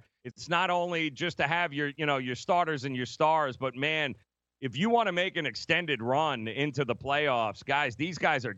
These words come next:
dying here. I mean, Kawhi Leonard, how they're mustering it up. I mean, this is what load management is all about, right? If you're a playoff team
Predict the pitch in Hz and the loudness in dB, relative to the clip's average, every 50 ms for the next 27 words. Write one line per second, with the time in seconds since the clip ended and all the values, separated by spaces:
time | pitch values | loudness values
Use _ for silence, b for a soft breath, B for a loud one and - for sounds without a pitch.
0 | 85 - 131 120 123 135 147 151 123 104 101 104 110 117 107 101 107 113 107 92 | -8 -6 -2 0 0 0 0 -2 -2 -6 -6 -4 -2 -2 0 0 0 -2 -4 -2
1 | 120 135 131 135 151 175 180 165 135 127 135 143 156 160 156 147 131 113 - _ | -2 0 2 2 2 2 0 0 -2 -2 0 0 0 0 0 -2 -2 -4 -6 _
2 | _ _ _ - 135 151 185 190 180 175 156 139 139 147 160 165 156 - - 160 | _ _ _ -2 0 2 2 2 2 2 0 2 0 0 0 0 0 -2 -2 -2
3 | 139 131 123 120 117 135 156 156 143 131 - - 113 123 127 135 139 135 147 175 | -2 0 0 0 0 2 2 2 2 0 -2 -2 -4 -4 -2 -2 -2 -2 -2 -2
4 | 180 - - 208 151 156 180 170 156 160 165 170 170 170 147 156 156 160 160 156 | -2 -2 -2 -2 0 2 2 2 2 2 2 2 2 0 0 0 0 0 -2 -2
5 | 117 131 151 147 139 127 127 147 147 147 139 135 117 143 139 131 123 92 82 98 | -4 -2 -2 0 0 2 2 2 2 2 0 0 0 0 0 0 0 -2 0 0
6 | 113 123 127 127 110 113 156 170 180 175 - - 160 175 175 175 170 165 156 139 | 0 0 0 -2 -2 -2 0 0 0 0 -2 -2 -2 0 0 2 2 2 0 0
7 | - - 175 175 170 156 143 131 123 117 | -2 -4 -2 -2 0 0 0 0 0 -2